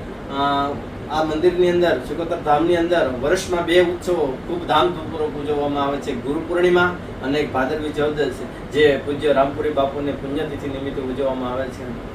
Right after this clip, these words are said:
તો સર્વ ભક્તોને બહુ ભાવથી અમે આમંત્રણ આપીએ છીએ કે આપ અમારા ત્યાં આ મા ભગવતી, મા શિકોતર માની ત્યાં સાનિધ્યની અંદર આપ દર્શનનો લાવો લેવા અચૂક પધારો.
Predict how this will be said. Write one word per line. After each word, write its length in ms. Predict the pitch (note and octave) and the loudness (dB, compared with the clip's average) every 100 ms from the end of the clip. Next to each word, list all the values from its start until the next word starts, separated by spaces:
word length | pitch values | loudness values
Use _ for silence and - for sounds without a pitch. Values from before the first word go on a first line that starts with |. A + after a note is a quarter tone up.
| - - | -10 -2
તો 140 | D#3 D3+ | 2 2
સર્વ 400 | D3 D3+ F3 E3+ | 2 2 2 2
ભક્તોને 520 | C#3+ F#3 F3+ F3+ F3+ - - - - - - - | 0 4 6 6 2 -6 -10 -10 -10 -10 -10 -2
બહુ 160 | - | 0
ભાવથી 420 | - C#3+ D#3 F3+ F3 | 4 4 4 2 2
અમે 120 | E3+ | 2
આમંત્રણ 400 | D#3+ E3+ F3 E3+ | 2 0 -2 0
આપીએ 420 | E3+ E3 F3+ F3 | 0 2 2 2
છીએ 180 | F3 E3+ - - - - | 0 -4 -8 -10 -10 0
કે 80 | D#3+ | 6
આપ 400 | D#3 E3+ - E3+ E3 D#3+ - - | 6 6 0 -2 -2 -2 -6 -8
અમારા 380 | C#3+ D#3+ D#3+ D#3+ | 0 2 6 4
ત્યાં 340 | D#3 D#3 D#3 D3+ | 4 2 2 4
આ 300 | D#3 D3+ C#3 | 6 6 4
મા 260 | C3 D3 | 0 0
ભગવતી, 400 | C3 C3+ - - | 2 -2 -4 -4
મા 140 | D#3+ D#3 | -2 -4
શિકોતર 380 | - - D#3+ | -4 -6 -4
માની 220 | D3+ D3 D3+ | -2 -2 -4
ત્યાં 360 | D#3 D3+ C#3+ | -4 -2 -2
સાનિધ્યની 520 | C#3 C#3+ D3 D3+ D3+ | -2 -2 -2 -2 -2
અંદર 320 | D3 D3+ C#3 - - - | -2 0 0 0 -8 -2
આપ 180 | C#3 - | -2 0
દર્શનનો 420 | D3 F3 D#3 D3+ | -2 -2 -4 0
લાવો 300 | C#3 C#3 D3+ | 4 6 6
લેવા 360 | D3+ D3 C3+ - - - - | 4 2 2 0 -6 -8 -8
અચૂક 300 | - E3 - | -6 -6 -4
પધારો. 440 | D#3 E3 E3 E3+ | 2 4 4 2